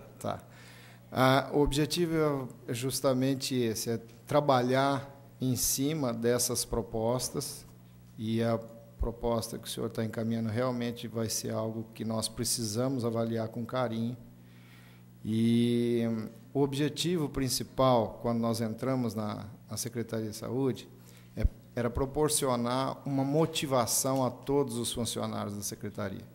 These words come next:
Esse foi o principal motivo. E, com certeza, o plano de carreira está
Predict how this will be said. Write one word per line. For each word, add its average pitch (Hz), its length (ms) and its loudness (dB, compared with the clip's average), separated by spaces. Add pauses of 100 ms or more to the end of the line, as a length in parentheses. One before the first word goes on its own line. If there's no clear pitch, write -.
Esse 113 180 -6
foi 123 160 0
o 120 40 0 (300)
principal 120 380 0
motivo. 113 400 -6 (720)
E, 123 80 -2
com 185 280 2
certeza, 131 680 4
o 110 40 -2
plano 160 440 6
de 113 100 -2
carreira 113 600 2 (1500)
está 143 800 2